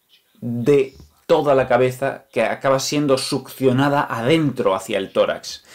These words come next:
Y ese es el reto clave. Vamos a analizar por qué está ocurriendo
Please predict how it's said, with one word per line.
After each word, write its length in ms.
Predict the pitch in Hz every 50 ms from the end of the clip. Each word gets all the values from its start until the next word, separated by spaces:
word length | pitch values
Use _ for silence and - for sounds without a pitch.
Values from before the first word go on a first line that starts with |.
| - - _
Y 140 | - 160
ese 260 | 190 208 202 - 208 196
es 120 | 185 -
el 80 | 156 135
reto 320 | 135 131 120 - 110 101
clave. 340 | - 104 95 92 80 73 73 - - - - - - _
Vamos 420 | 120 131 151 165 175 180 - -
a 120 | 175 165
analizar 680 | 151 151 147 135 123 123 127 - 151 131 135 131 - - _ _ - _ _ _
por 280 | - 117 110 104 - -
qué 200 | - 160 160 143
está 220 | 131 127 - 127
ocurriendo 720 | 120 120 131 123 127 143 147 131 123 120 135 196 - -